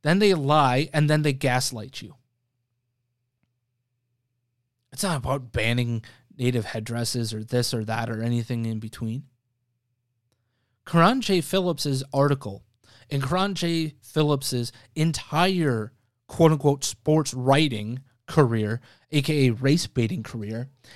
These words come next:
his entire existence from a professional standpoint is about racial grievance.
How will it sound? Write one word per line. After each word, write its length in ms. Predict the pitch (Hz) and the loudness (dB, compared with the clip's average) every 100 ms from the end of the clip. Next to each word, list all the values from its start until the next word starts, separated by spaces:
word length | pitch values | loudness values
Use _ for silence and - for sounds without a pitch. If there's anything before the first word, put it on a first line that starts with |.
| - | 2
his 220 | 202 190 | 4 4
entire 1000 | 190 175 - - 160 175 180 185 202 208 _ _ _ - | 0 -2 -10 -10 0 2 4 2 0 -2 _ _ _ -10
existence 1040 | 139 127 120 131 180 - 180 180 190 - _ _ _ _ - | -4 -2 0 0 0 -2 -2 -2 -2 -10 _ _ _ _ -2
from 180 | 170 | 2
a 60 | 160 | 2
professional 920 | 139 135 - 156 156 - 175 170 170 _ | 0 -4 -4 -4 -2 0 2 2 0 _
standpoint 640 | - - 160 165 - 175 175 _ _ _ _ _ _ - | -12 -4 -2 -2 -4 -6 -6 _ _ _ _ _ _ -6
is 140 | 151 | -2
about 240 | 151 147 151 | 0 0 -2
racial 420 | 120 143 160 143 | 0 2 2 -2
grievance. 760 | 110 117 127 113 - - - | -4 0 2 0 -4 -12 -12